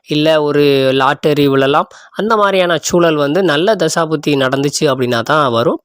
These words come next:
But அதை எல்லாரும் எதிர்பார்த்து இருக்க வேண்டாம். இப்ப எனக்கு எதிர்பாராத அதிர்ஷ்டம் வரும் அப்படின்னு சொல்லிட்டு எல்லாரும் லாட்டரி எடுக்கணும், குறுக்கு வழியில போகணும் அப்படின்னு இருக்காது. சிலவங்க நல்ல தசா இருக்கிறதுனால அந்த மாதிரி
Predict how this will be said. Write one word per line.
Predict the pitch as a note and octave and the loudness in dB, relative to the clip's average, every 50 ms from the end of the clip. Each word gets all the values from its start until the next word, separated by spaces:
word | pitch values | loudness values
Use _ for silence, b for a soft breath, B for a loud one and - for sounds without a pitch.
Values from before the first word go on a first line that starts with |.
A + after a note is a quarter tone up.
| - | -6
But | G#3+ | -2
அதை | A3 G#3 F#3 E3+ F3 E3 | 0 0 0 2 2 0
எல்லாரும் | D#3 D#3 E3 G3 B3 B3+ A3+ A3 | 2 2 2 0 0 0 0 0
எதிர்பார்த்து | F#3+ D#3+ E3+ F3+ A3+ G#3+ G#3 G#3 G3 F#3 - E3 | 0 0 0 0 -2 0 0 0 0 0 0 0
இருக்க | D#3+ D#3 D#3 D3+ | 0 0 0 0
வேண்டாம். | D3 C#3+ C3+ C#3+ - - B B B B B B | 0 0 0 -2 -4 -6 B B B B B B
இப்ப | B - E3+ F3+ | B -4 0 0
எனக்கு | F#3 G3 F3 E3+ | 0 2 2 0
எதிர்பாராத | E3+ F3+ G3 F#3 F#3 F#3+ F#3 F#3+ G3 G3 F#3 | 0 0 0 0 0 0 2 0 0 2 0
அதிர்ஷ்டம் | E3 E3 E3+ - - - E3+ | 0 0 -2 -4 -2 -2 0
வரும் | D#3+ D#3 D#3 D#3+ | 0 0 0 0
அப்படின்னு | D3 D3+ D3+ C#3+ - | 0 -2 -4 -4 -2
சொல்லிட்டு | D3+ C#3+ D3 D#3+ | -4 -2 0 0
எல்லாரும் | D#3 D3 D3+ D3+ D3+ D3+ | 0 2 2 0 0 0
லாட்டரி | C#3+ C#3+ D3 C#3+ - D#3 D3 | 0 -2 -2 -2 -2 -4 -2
எடுக்கணும், | C#3 C#3 - C#3 C#3+ D3 | -2 -2 -2 0 0 0
குறுக்கு | D3 - F#3 G3 F#3+ - F3 | 0 0 -2 -2 -2 -2 -2
வழியில | D#3 D3+ C#3+ C3+ | -2 0 -2 -2
போகணும் | B2 - - - C#3+ C#3 C3+ C3 | -4 -6 -6 -4 0 0 0 0
அப்படின்னு | C3 C3+ C#3 C#3 | 0 -2 -2 -2
இருக்காது. | C#3 B2 C3 - - A#2+ A#2 E3+ B3+ - B B B B B B B B B B B - - | -2 -4 -4 -4 -4 -2 -2 -2 -4 -4 B B B B B B B B B B B -6 -2
சிலவங்க | E3 D#3+ D#3+ D#3+ E3+ G#3+ A#3 A3+ G#3 F#3 E3+ D#3 D3 C#3+ | 0 0 0 0 0 0 0 2 2 2 2 0 -2 -2
நல்ல | C#3+ C#3+ C#3+ D#3 F#3+ A3 | -2 0 0 2 0 0
தசா | G3 F3+ E3 - - G3 G#3 | 2 0 0 2 2 2 4
இருக்கிறதுனால | G3+ F#3 E3+ E3+ D#3+ D3 D3 D3 C#3+ D3 D#3 F#3+ A3 G#3+ F#3 B2+ - _ _ _ _ B3+ C#4+ - | 2 2 2 0 0 2 0 2 2 2 2 0 0 -2 -4 -8 -10 _ _ _ _ -20 -20 -10
அந்த | - E3+ D3 D3 | -6 -2 -2 0
மாதிரி | C#3+ D3+ D#3+ F3+ F3+ | 2 2 2 2 0